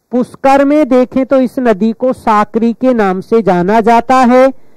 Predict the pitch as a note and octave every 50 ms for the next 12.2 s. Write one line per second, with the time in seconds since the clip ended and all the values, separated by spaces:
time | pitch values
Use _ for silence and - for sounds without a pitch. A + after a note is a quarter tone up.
0 | _ _ _ _ _ - D#3+ C#3 A#2+ D3 A3 A#3+ B3+ A#3+ - - D4+ D4+ D#4 D#4
1 | - - C#4 C4 - - - - C4+ C4+ C4 - - D4 C#4+ C4 A#3+ A#3+ A#3 G3+
2 | B3 C4 B3 A#3 A#3 A3 - A#3 A#3 A#3 - - B3+ B3+ B3+ A3+ G#3+ B3+ B3+ A#3+
3 | F3+ A#2+ - - _ _ _ _ _ _ _ _ _ - A#3+ A#3+ A3+ F#3 - _
4 | - B3+ C4 - - D4 C4+ B3+ A#3 G#3+ F3+ E3 G#3 A3 A3 - - - A#3 B3
5 | B3+ B3 G#3+ F#3+ G3+ G#3 G#3+ A3+ A#3 B3+ C4+ C4 A#3 G#3+ F#3 D#3 G3 G3 F#3 -
6 | - G#3+ A3 G#3+ G3+ F#3 E3+ E3 E3+ E3+ D#3 - - G3+ G#3 E3+ D#3+ D3+ C#3+ D3
7 | D3+ F3+ A3+ A3 G3+ G#3 G#3 - - - - E3+ D#3+ G3 - - - - - -
8 | _ _ _ _ _ _ _ _ _ _ _ _ _ _ - G3+ G#3+ A3 - -
9 | C4 C#4 C#4 - D4 - - A3 A3+ G3+ F#3 B3+ B3 B3+ C4+ C4+ C4+ C#4 C#4+ C4+
10 | C#4+ D4 D4 A3+ C4 C4 C4 C4 - C#4 C4+ B3+ - - B3+ B3 A#3+ G3+ B3+ B3+
11 | - - C4 B3+ B3 A#3+ A#3 A#3 A#3+ B3 A#3 - B3 A#3 A#3 A3 - B3 A#3+ A#3+
12 | A3+ A3+ A#3 A#3